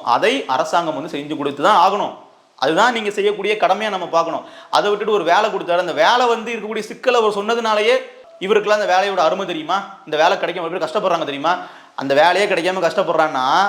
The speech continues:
அது உங்க ஆட்சியோட அவலம். அதாவது ஒரு இருபதாயிரம், முப்பதாயிரம் வேலைக்கு கூட முடியாம இளைஞர்கள் வந்து தவிக்கிறாங்க அப்படின்னா அது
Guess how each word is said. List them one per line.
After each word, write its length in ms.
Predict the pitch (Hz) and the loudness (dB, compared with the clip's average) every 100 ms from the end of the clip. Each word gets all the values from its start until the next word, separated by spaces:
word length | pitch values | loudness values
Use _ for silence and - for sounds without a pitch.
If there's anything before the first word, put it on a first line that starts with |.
| - | 0
அது 300 | 131 156 202 | -4 -2 -2
உங்க 160 | 190 156 | 0 2
ஆட்சியோட 560 | 175 202 214 190 165 240 262 - - | 2 0 -2 2 4 2 0 -12 -2
அவலம். 340 | 147 240 247 - - - - | 2 2 2 -4 -16 -20 -8
அதாவது 300 | - 156 214 233 | 0 2 2 0
ஒரு 100 | 196 | -2
இருபதாயிரம், 380 | 190 196 185 | 0 2 2
முப்பதாயிரம் 340 | 175 185 175 165 | 0 0 2 4
வேலைக்கு 240 | 202 240 202 | 2 0 -4
கூட 160 | 214 247 | -2 -2
முடியாம 480 | 208 196 208 208 220 | -2 -4 -2 -2 -2
இளைஞர்கள் 400 | 196 208 196 185 | -4 -4 -4 -6
வந்து 200 | 196 175 | -4 -2
தவிக்கிறாங்க 360 | 175 208 196 190 | 0 0 0 0
அப்படின்னா 300 | 156 135 120 151 196 202 - - | -2 -6 -2 2 2 0 -6 -14
அது 240 | - 135 | 0 2